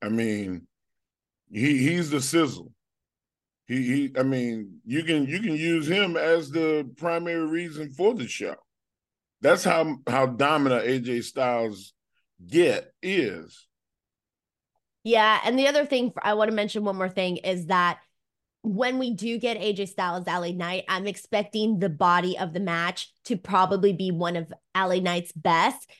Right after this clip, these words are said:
Speaker 2: because A J Styles is known for kinda taking guys to, like, a different level.
Speaker 1: Yes,
Speaker 2: So
Speaker 1: ma'am.
Speaker 2: I am expecting the in-ring action to be very superb in that.
Speaker 1: Yeah, uh, there are guys that are,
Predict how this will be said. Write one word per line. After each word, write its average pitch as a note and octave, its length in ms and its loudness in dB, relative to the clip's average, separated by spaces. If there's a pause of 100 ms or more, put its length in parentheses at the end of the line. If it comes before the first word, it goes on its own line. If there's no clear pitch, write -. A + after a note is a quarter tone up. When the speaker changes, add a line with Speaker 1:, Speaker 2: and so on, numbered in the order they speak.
Speaker 2:
because G#3 640 2
A A#3 180 -2
J G#3+ 160 0
Styles G3 560 0
is G3 240 -6
known A3 640 0
for G#3+ 160 -4
kinda G3 320 -2
taking G3 400 -4
guys F#3 380 0
to, A3 160 -6
like, F3+ 240 -2
a - 40 -2
different F#3 540 -4
level. E3+ 560 0 (180)
Speaker 1:
Yes, - 140 4
Speaker 2:
So A#3 160 2
Speaker 1:
ma'am. A3+ 300 2
Speaker 2:
I - 60 -6
am A#3 220 -2
expecting A3 600 -4
the G3+ 200 -2
in-ring G3 380 -4
action F3+ 480 -4
to F#3 120 -4
be F#3 300 -4
very F#3 320 0
superb F3 600 -2
in E3 160 -2
that. C#3+ 260 -6 (920)
Speaker 1:
Yeah, A2+ 420 2 (100)
uh, A#2 420 4
there B2 340 4
are B2 80 2
guys A2 560 -2
that G#2+ 220 -2
are, G2 460 -4